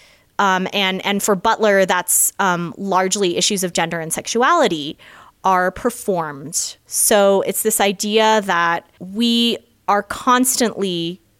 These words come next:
performing our identities in a variety of different ways,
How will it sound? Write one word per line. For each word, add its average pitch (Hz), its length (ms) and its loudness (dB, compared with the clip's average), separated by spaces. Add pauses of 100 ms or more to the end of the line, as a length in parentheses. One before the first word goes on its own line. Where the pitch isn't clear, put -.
(380)
performing 208 580 0
our 180 200 0
identities 165 680 -2
in 180 140 -10
a 170 60 -8
variety 165 520 -4
of 160 120 -12
different 170 320 -12
ways, 165 520 -6